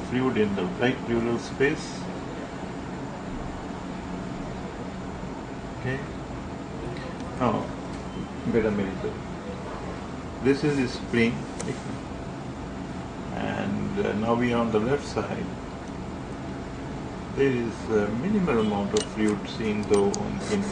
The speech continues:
right, uh, left pleural space. This is the fluid, uh,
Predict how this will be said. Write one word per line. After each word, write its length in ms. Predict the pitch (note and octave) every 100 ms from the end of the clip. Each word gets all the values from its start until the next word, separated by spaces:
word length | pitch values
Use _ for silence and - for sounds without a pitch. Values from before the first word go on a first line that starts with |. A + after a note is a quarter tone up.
| F#2
right, 140 | G#2 A#2+
uh, 800 | A#2+ - - A2 G2 F#2+ F#2 F#2+
left 160 | C3 - - -
pleural 220 | A2 G2+
space. 420 | F#2 - G#2+ G#2+ G#2+ -
This 280 | B2+ C3+ B2+
is 240 | A2+ G#2 -
the 100 | F#3 G#2+
fluid, 300 | C3+ C#3 C#3 - - - - - - - - -
uh, 300 | G#2+ G#2